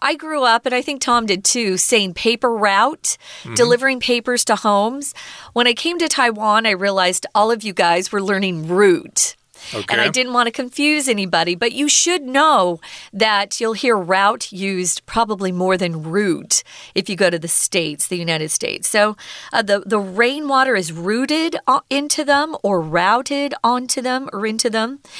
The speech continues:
Speaker 1: and then they gather the water from the bottom of the well.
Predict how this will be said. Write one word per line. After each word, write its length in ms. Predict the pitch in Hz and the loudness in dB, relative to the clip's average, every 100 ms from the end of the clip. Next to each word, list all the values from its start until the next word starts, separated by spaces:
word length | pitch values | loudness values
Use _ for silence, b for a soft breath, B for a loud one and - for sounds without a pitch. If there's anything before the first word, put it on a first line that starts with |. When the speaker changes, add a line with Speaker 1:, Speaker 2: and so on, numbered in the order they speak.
| B B B | B B B
Speaker 1:
and 100 | - | -2
then 120 | 247 | 0
they 120 | 226 202 | 2 2
gather 320 | 208 208 214 | 2 2 0
the 120 | 202 | 0
water 320 | 175 180 180 | 2 2 2
from 160 | - 190 | -2 -4
the 80 | 160 | 0
bottom 440 | 180 180 190 180 B B B - | 2 4 0 -4 B B B -4
of 140 | 190 | -2
the 120 | 175 | -2
well. 600 | 165 156 196 196 - - | -4 0 2 4 2 -2